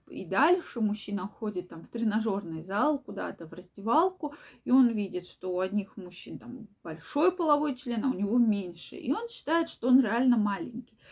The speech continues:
то есть реально мужчина, ну, для него это проблема, проблема серьезная, на мой взгляд, такая даже на фоне блока, да, то есть вот стоит в голове. Дальше,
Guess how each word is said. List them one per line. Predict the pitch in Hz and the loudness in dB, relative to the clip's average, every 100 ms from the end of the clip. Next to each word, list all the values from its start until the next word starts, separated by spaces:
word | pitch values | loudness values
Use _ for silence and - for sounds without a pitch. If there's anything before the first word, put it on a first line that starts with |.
| - 269 - | -16 -14 -4
то | 226 | -4
есть | 214 - | -4 -6
реально | 202 214 269 403 381 311 _ _ - | -2 2 4 4 2 -2 _ _ -2
мужчина, | 220 220 - - 262 349 349 339 _ _ _ _ _ _ _ _ _ _ _ _ _ _ _ _ _ - | -2 0 -2 6 8 6 0 -4 _ _ _ _ _ _ _ _ _ _ _ _ _ _ _ _ _ 0
ну, | 277 247 - - | 6 6 4 -4
для | 214 233 | 0 4
него | 247 392 | 6 6
это | 466 | 4
проблема, | - 269 254 247 208 170 - | 0 -2 4 4 4 -4 -16
проблема | - 202 311 427 | -10 -2 -2 -2
серьезная, | - 254 240 202 - - - _ - | -6 -2 0 0 -2 -10 -16 _ -8
на | 208 | 2
мой | 262 | 2
взгляд, | 339 233 226 | 2 -4 -4
такая | - 208 | -4 -4
даже | 208 226 233 | -2 0 0
на | 214 - | 0 0
фоне | 247 233 | 0 2
блока, | 214 208 226 190 - - | 0 4 4 4 2 -10
да, | 185 240 | -4 -4
то | 226 | -6
есть | - | -14
вот | 180 | -16
стоит | - 196 214 | -10 -8 -8
в | 226 | -4
голове. | 190 185 160 - _ - - - - - _ | -4 -2 -4 -6 _ -20 -20 -18 -20 -20 _
Дальше, | 233 302 220 - 190 - | 6 6 6 -2 -12 -14